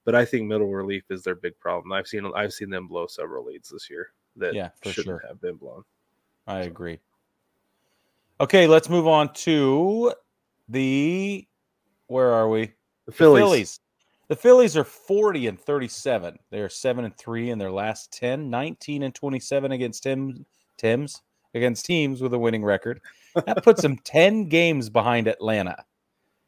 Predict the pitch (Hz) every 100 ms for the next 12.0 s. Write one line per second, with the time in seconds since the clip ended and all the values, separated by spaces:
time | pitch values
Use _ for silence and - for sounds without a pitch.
0 | _ - 113 - - 113 - - 90 87
1 | - - 139 220 196 180 165 156 123 101
2 | 95 123 110 - - 117 107 92 101 110
3 | 120 113 117 110 101 107 104 - 107 98
4 | 80 95 131 135 90 92 120 _ _ _
5 | - 110 - 139 - - 165 143 135 117
6 | 113 104 117 113 98 - 87 - _ _
7 | _ _ - - _ - 127 139 131 120
8 | 123 123 120 107 117 107 101 101 - 98
9 | 95 90 95 - 117 120 110 104 113 104
10 | 104 107 110 101 - 113 107 101 98 101
11 | - 107 101 101 104 98 - 101 98